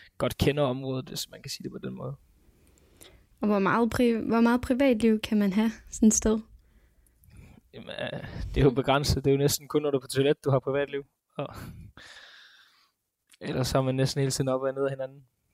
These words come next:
Speaker 1: Men, øh, en af de s-, en af de steder, hvor man kommer tættest på, det er, når man er i sin seng, hvis man kan sige.
Speaker 2: Og hvor, hvor står din seng henne?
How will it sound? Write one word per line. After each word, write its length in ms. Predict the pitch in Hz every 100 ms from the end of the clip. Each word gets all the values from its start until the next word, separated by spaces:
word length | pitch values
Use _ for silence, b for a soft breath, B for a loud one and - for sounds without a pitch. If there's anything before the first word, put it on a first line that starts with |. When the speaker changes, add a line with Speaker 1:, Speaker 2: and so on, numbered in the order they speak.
| _ _ _ _ _ _ _ _ _ _ _ _ -
Speaker 1:
Men, 200 | 135 131
øh, 240 | 123 120 -
en 180 | 143
af 60 | 135
de 40 | 127
s-, 100 | - _ _ _
en 120 | 151 151
af 60 |
de 60 | 135
steder, 200 | 151 147
hvor 80 | 143
man 80 |
kommer 200 | 131 131
tættest 360 | 127 151 143 -
på, 140 | 135 131
det 60 |
er, 40 | 139
når 100 | 131
man 120 | 131
er 80 | 131
i 80 | 139
sin 160 | 139
seng, 220 | - 156 - -
hvis 180 | -
man 140 | - 139
kan 120 | 131
sige. 180 | 135 135 _ B B B B B B B B _ _ _ - - _ - b b b b -
Speaker 2:
Og 80 | 220
hvor, 260 | 247 214
hvor 160 | 220 220
står 220 | - 226
din 220 | 220 220
seng 240 | - 226 214
henne? 240 | 214